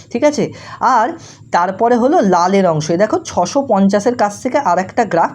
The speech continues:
পিক নিল, ঠিক আছে? তার মানে এই লালের অংশটা।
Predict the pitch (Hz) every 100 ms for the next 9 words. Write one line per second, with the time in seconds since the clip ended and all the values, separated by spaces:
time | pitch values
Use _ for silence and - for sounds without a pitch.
0 | - 143 - 190 156 123 120 220 415 440
1 | 147 - - - - 165 180 202 311 311
2 | 165 151 160 220 196 151 139 - 123